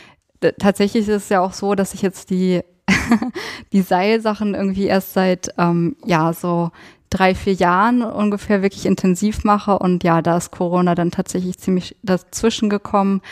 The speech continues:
Ähm, ja, also mit Philipp war ich oft auf, ähm, so Fessel, äh, Treffen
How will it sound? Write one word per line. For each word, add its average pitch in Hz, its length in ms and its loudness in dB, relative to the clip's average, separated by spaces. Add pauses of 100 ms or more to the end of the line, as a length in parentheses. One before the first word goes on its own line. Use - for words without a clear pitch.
(420)
Ähm, 175 460 0 (960)
ja, 160 340 0
also 190 280 0
mit 202 200 -2
Philipp 214 340 0
war 185 120 4
ich - 180 -4
oft - 220 -4
auf, 185 340 0
ähm, 175 520 0
so 185 220 -2
Fessel, 180 720 2
äh, 170 240 0
Treffen 190 640 0